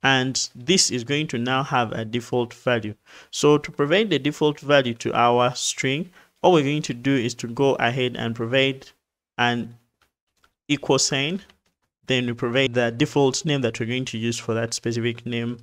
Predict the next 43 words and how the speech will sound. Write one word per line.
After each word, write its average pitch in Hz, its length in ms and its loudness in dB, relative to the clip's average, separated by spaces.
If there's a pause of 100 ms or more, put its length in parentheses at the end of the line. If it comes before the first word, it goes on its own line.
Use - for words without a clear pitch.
parameter. 113 540 -6 (520)
So 120 220 0
we're 120 180 0
going 139 200 0
to 139 100 -6
provide 117 600 0
user 127 560 0 (140)
as 113 320 -4
the 117 180 -6
name. 113 400 -4 (420)
And 127 120 2
what 175 180 6
this 160 220 0
will 123 140 2
do 120 120 0
is 123 220 0
to - 100 -10
go 156 300 2
ahead 135 360 0
and 117 380 -6
use 151 280 2
the 117 180 -2
name 131 460 0 (100)
user 131 720 -2
in 117 140 -4
case 156 240 2
we 117 100 -2
haven't 120 300 0
specified - 480 -2
the 113 100 -2
query 117 300 0
parameter 113 600 -6
for 110 360 -6 (120)
name. 120 360 -6 (400)
Now 135 260 4
notice 196 380 0
that 113 180 0
we 113 100 0
are 120 120 -2
having 120 500 0
an 120 220 -2
error 117 240 -2
here 175 500 2